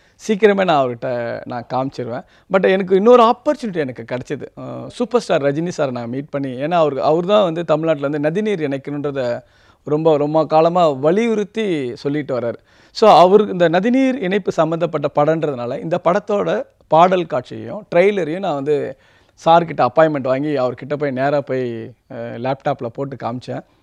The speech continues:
அந்த கிட்டத்தட்ட அந்த ஒரு பதினஞ்சு நிமிஷம் வந்து ஒரு மேஜிக் மாதிரி தான் இருந்தது எனக்கு. அப்படி ஒரு, ஒரு குழந்தை வந்து ஒரு, ஒரு டாய்ஸை பார்த்தா எப்படி சந்தோஷப்படுமோ, அப்படி ஒரு சந்தோஷப்பட்டார். அவர் முகத்துல வந்து அப்படி ஒரு எக்ஸைட்மெண்ட் இருந்தது.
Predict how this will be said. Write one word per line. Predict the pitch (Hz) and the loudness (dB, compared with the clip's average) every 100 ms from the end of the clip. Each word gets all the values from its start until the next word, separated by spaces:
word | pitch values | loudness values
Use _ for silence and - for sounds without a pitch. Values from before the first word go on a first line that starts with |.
| _ _ _ | _ _ _
அந்த | - 165 165 | -4 -2 -2
கிட்டத்தட்ட | - 190 214 240 | -4 -4 0 2
அந்த | 240 | 6
ஒரு | 175 156 | 4 4
பதினஞ்சு | 156 185 226 180 | 2 2 0 -2
நிமிஷம் | 165 175 202 | -2 -2 -2
வந்து | 190 170 | 0 2
ஒரு | 147 | 2
மேஜிக் | 131 131 151 156 | 2 0 -2 -6
மாதிரி | 147 127 123 | -8 -6 -4
தான் | 127 | -4
இருந்தது | 123 113 | -4 -8
எனக்கு. | 113 113 113 - _ _ _ _ | -8 -10 -12 -14 _ _ _ _
அப்படி | - 160 _ 311 311 | -14 -14 _ 4 6
ஒரு, | 220 175 160 135 | 4 4 2 2
ஒரு | 143 135 | 0 0
குழந்தை | 180 208 247 220 | 6 6 6 6
வந்து | 180 190 | 6 4
ஒரு, | 175 147 143 131 127 - | 4 4 4 2 0 0
ஒரு | 143 143 - | -2 -2 4
டாய்ஸை | 156 196 | 6 6
பார்த்தா | 190 156 147 156 | 2 -2 0 0
எப்படி | 147 151 | -2 -6
சந்தோஷப்படுமோ, | 131 143 151 143 131 113 113 135 - | -4 -4 -4 -8 -10 -12 -10 -12 -4
அப்படி | 160 - - | -4 -4 -2
ஒரு | 170 202 | 0 0
சந்தோஷப்பட்டார். | 151 151 170 156 131 123 | 0 0 -2 -4 -4 -6
அவர் | 104 131 | -4 -4
முகத்துல | 135 139 170 175 | -2 -4 -2 -2
வந்து | 147 160 | 0 -2
அப்படி | 143 196 | -2 -2
ஒரு | 175 | -2
எக்ஸைட்மெண்ட் | 127 - 156 143 127 | -4 -4 -8 -8 -12
இருந்தது. | 123 120 127 127 | -12 -10 -8 -10